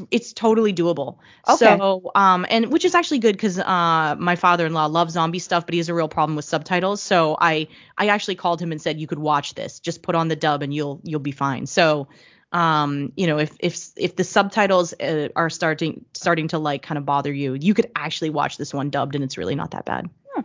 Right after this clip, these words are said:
Speaker 2: it's good to know 'cause, like, e-, like you're saying with the naming, sometimes it gets a little difficult to figure it out because, you know,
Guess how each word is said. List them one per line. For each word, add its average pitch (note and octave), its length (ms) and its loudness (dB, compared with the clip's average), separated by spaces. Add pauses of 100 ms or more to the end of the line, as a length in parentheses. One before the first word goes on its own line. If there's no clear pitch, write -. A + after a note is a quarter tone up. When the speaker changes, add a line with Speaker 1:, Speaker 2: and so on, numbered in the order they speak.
Speaker 2:
it's - 120 -20
good F#4+ 180 0
to D4+ 120 -2
know C4 220 4
'cause, A#3 180 4
like, G#3+ 360 4
e-, G#3+ 200 -2 (340)
like G#3 200 4
you're G#3 80 6
saying F#3 440 4 (400)
with A3 260 6
the G#3+ 100 6
naming, F3+ 680 4 (400)
sometimes C4+ 480 4
it C4 120 4
gets A#3+ 180 4
a A#3+ 40 4
little G#3+ 200 6
difficult F3+ 580 0 (280)
to G3 120 -2
figure F#3 340 2
it F3 60 4
out E3+ 220 4
because, E3+ 520 -2 (580)
you F#3+ 100 2
know, F3 240 0